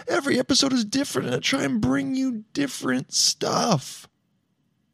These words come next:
Because different things are happening to us, and 'cause we're all out of our minds in the best possible way. Wanna shout out the new people that have reached out about the show.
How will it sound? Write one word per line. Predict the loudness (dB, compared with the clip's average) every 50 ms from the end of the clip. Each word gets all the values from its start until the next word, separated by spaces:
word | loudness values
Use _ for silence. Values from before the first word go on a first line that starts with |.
| _ _ _ _ _ _ _ _ _ _ _ _ _ _ _
Because | -8 -8 -8 -8 _ -8 -6 -2 0 2 2 2 2 2
different | 0 -2 0 2 0 -2 0 0
things | 0 0 0 0 -2 -2 0
are | 0 2 2
happening | 2 2 0 0 0 -2 -2 -2 -2
to | -2 0 0 0
us, | 0 0 -2 -4
and | -4 -2 0 0 0 -2 -4
'cause | -10 -8 -6 -2 2 2 4 4 4 4
we're | 4 4 4 2 0 -2 -10 -20 -20 -20 -20 -20 -20 -20 -20 -20 -20 -20 -20 -20 -20 -20 -20 -20 -20 -20 -20 -20 -20 _ _ _
all | 2 4 4 4 4 4
out | 2 2 2
of | 2 2
our | 2 0 2
minds | 2 2 2 2 2 0 0 0
in | 0
the | 0 0
best | 0 0 2 2 2 2 -2 -2
possible | -2 0 0 0 -2 -2 -2 -2 0
way. | 0 0 -2 -2 -4 -6 -10 -14 _ -20 _ _ _ _ _ _ _ _ _ _ _ _ _ _ _ _ _ _ -20 _ -18 0
Wanna | 2 4 4 4 2
shout | 0 0 0 0 0 2 2
out | 2 0 0 -2
the | -6 -6
new | -4 0 2 2 4 4 2
people | 4 4 4 4 4 4 4 4 4 4 4
that | 4 4 4
have | 4 4 2 2 2
reached | 2 2 2 2 2 0 0 2
out | 4 4 4 2
about | 2 2 2 0 0 0
the | -2
show. | -4 0 2 4 4 6 6 4 4 2 0